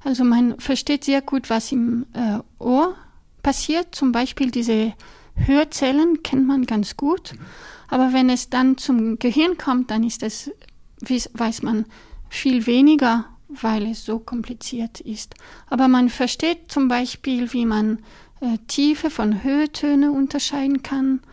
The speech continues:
Speaker 1: Man versteht, wie man verschiedene, äh, Klänge lokalisieren kann. Und man versteht auch genau zum Beispiel, wie man, äh, ähm, leise von lautere Töne unterscheiden kann.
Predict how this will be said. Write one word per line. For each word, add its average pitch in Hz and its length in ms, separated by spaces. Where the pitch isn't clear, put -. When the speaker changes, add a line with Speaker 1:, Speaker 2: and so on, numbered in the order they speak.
Speaker 1:
Man 233 160
versteht, 254 640
wie 247 120
man 214 420
verschiedene, 240 920
äh, 233 180
Klänge 247 540
lokalisieren 240 920
kann. 269 420
Und 247 120
man 233 240
versteht 233 480
auch 214 400
genau 208 360
zum - 220
Beispiel, 220 520
wie 214 180
man, 208 260
äh, 220 420
ähm, 220 560
leise 226 460
von 214 420
lautere 240 580
Töne 233 460
unterscheiden 220 720
kann. - 300